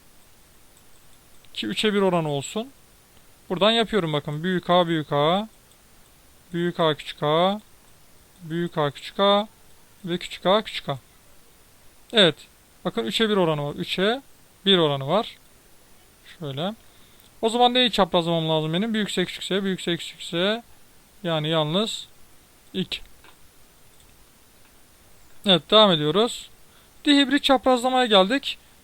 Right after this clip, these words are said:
Dihibrit çaprazlamada kalalım arkadaşlar. Bir sonraki konumuzda dihibrit çaprazlama olsun. Burada yapmamız gerekli olan şeyleri bir daha tekrar edelim. Bir, bunlar işlediğimiz konular.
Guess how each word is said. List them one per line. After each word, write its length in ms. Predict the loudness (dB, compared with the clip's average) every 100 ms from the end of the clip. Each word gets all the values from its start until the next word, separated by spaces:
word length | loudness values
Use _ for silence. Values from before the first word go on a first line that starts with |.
| -20 -16 -2
Dihibrit 360 | 0 0 -2
çaprazlamada 580 | 0 0 2 0 2 0
kalalım 360 | 2 4 4 2
arkadaşlar. 580 | -4 -4 -6 -2 -2 -4 -20 -20 -12
Bir 60 | -10
sonraki 360 | -2 -2 -2
konumuzda 440 | -4 -4 -4 -4 -2
dihibrit 340 | -4 -6 -10
çaprazlama 500 | -6 -4 -4 -2 -2
olsun. 380 | -4 -4 -6 -6 -10 -20 -20 -14
Burada 140 | 0 4
yapmamız 380 | 4 4 -2 2
gerekli 280 | 0 2
olan 140 | 0 0
şeyleri 340 | 0 0 0
bir 80 | 2
daha 120 | 2
tekrar 400 | 2 0 2 2
edelim. 380 | 2 0 -4 -2
Bir, 360 | -2 -2 -4 -14 -20 -20 -20 -20 -18
bunlar 180 | 4 6
işlediğimiz 460 | 6 4 2 0 0
konular. 600 | 0 4 4 2 -8